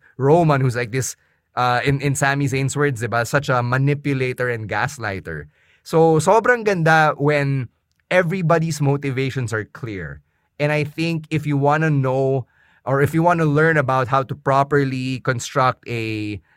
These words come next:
uh, segment with different characters, there's a reason why the Bloodline is, like, your go-to right now. But, you know, um, hindi naman lahat ng promotions merong weekly television,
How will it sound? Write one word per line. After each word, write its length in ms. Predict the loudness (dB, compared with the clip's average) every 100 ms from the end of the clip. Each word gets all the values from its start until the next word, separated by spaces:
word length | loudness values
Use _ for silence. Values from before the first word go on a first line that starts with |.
| _
uh, 220 | -8 -6 -4
segment 500 | -2 -2 0 -2 -4
with 120 | -8
different 280 | -8 -8 -4
characters, 720 | -2 -2 -4 -8 -8 -10 -18 _
there's 160 | -4 0
a 80 | 2
reason 240 | 2 2
why 100 | 2
the 140 | 0 -2
Bloodline 460 | -2 -2 0 -2
is, 120 | -2
like, 140 | -6 -6
your 100 | -8
go-to 480 | -6 -6 -6 -8 -6
right 320 | -6 -6 -6
now. 380 | -6 -6 -8 -8
But, 160 | -12 _
you 80 | -6
know, 220 | -6 -6 -12 _ _ -8
um, 520 | -4 -4 -4 -6 -2
hindi 180 | 0 2
naman 220 | 2 2
lahat 220 | 2 0
ng 120 | 0 0
promotions 540 | 2 2 2 0 -4
merong 280 | -4 -2 -2
weekly 320 | -4 -6 -8
television, 720 | -4 -2 -2 -4 -4 -4 -6